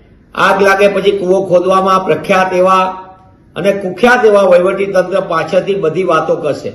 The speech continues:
પણ આ સત્તર સત્તર જેટલી માનવ જિંદગી હોમાય અને પછી તંત્ર જાગે, મને એમ લાગે છે કે આનાથી શરમજનક અને બીજી ઘટના હોઈ શકે નહીં.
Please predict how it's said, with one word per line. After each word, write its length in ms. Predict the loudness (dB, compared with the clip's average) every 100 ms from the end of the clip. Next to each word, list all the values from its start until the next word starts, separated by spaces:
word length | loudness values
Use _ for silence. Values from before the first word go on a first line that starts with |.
| -16 -20 _ _ _ -10
પણ 140 | -4
આ 120 | -4
સત્તર 420 | -2 -4 0 2 2
સત્તર 340 | 0 0 0
જેટલી 340 | 0 -2 -4 -2
માનવ 320 | -4 -2 -4
જિંદગી 360 | -4 -6 -4 -2
હોમાય 420 | 0 2 2 0 -4 -14 -20 -20 -10
અને 160 | -6 -4
પછી 340 | -4 0 0
તંત્ર 340 | 2 -2 0 0
જાગે, 280 | 2 -2 -2
મને 200 | -4 -6
એમ 100 | -6
લાગે 200 | -4 -2 -2
છે 100 | -2
કે 80 | -6
આનાથી 400 | -6 -8 -10 -6
શરમજનક 680 | -4 -2 -2 -4 -6 -10
અને 240 | -10 -8 -8 -10 -14 -20 _ _ _ _ _ _ _ _ -14
બીજી 300 | -8 -4 0
ઘટના 320 | 0 0 0
હોઈ 240 | 2 2
શકે 260 | 2 -2 -4
નહીં. 180 | -4 -8